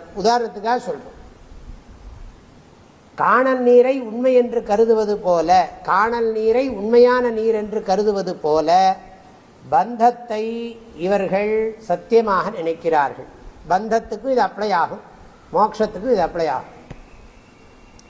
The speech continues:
மோட்சத்துக்கு ஆரம்பம் இருக்கிறது என்றால் மோட்சத்துக்கு முடிவு ஏற்படும். இருக்கிற போதும் அந்த மோட்சம் இல்லாததற்கு சமானம். ஆக காணல் நீரை போன்ற மோட்சத்தை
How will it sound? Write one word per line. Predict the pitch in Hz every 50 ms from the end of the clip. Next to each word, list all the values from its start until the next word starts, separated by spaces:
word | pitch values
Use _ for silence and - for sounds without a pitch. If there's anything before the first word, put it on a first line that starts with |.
| - - - - - - - - _ - - -
மோட்சத்துக்கு | - 175 220 269 269 262 - - 277 285 277 - 277 - 269 269 277 269
ஆரம்பம் | 240 226 226 240 254 262 262 247 262 247 240
இருக்கிறது | 233 226 240 226 233 240 233 233 220 220 214
என்றால் | 208 202 208 196 214 226 254 269 262 202 202
மோட்சத்துக்கு | 220 226 - - 226 226 - 226 - 220 240
முடிவு | 208 185 196 220 254 254 247
ஏற்படும். | 220 208 208 190 - - 185 185 208 254 269 -
இருக்கிற | - 202 226 262 254 - 269 285 285 269
போதும் | 254 247 247 247 254 285 285
அந்த | 247 220 214 208 202
மோட்சம் | 180 185 208 214 202 - - 226 254 269 294 311 - - - - - - - - - -
இல்லாததற்கு | - 160 185 208 240 233 226 208 196 180 170 170 - - 254 247
சமானம். | - - 151 147 180 214 226 214 190 165 151 143 - - - - - - - - - - - - - - - - -
ஆக | - 180 202 226 247 240 -
காணல் | - 175 180 196 233 262 277 277 269 262 247
நீரை | 240 247 247 247 240 233 226
போன்ற | 233 - 214 226 240 247 233 240 240 220
மோட்சத்தை | 185 180 208 233 - - - 233 208 - - - 196 185